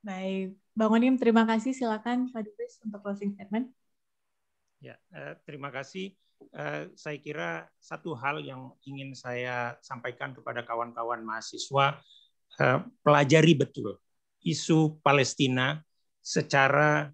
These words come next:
Speaker 2: komprehensif dan holistik. Kemudian yang kedua, eh, saring informasi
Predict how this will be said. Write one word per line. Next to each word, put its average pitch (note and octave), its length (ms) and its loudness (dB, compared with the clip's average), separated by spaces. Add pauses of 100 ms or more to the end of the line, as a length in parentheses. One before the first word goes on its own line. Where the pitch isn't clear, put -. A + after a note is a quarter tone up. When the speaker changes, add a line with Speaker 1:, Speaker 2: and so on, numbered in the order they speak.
Speaker 2:
komprehensif D3 960 0 (240)
dan C#3+ 240 -2
holistik. B2+ 640 -2 (520)
Kemudian D3 480 0
yang C#3+ 160 -2
kedua, D#3 520 4 (560)
eh, D#2 200 0
saring E3 640 2 (280)
informasi C#3+ 920 -2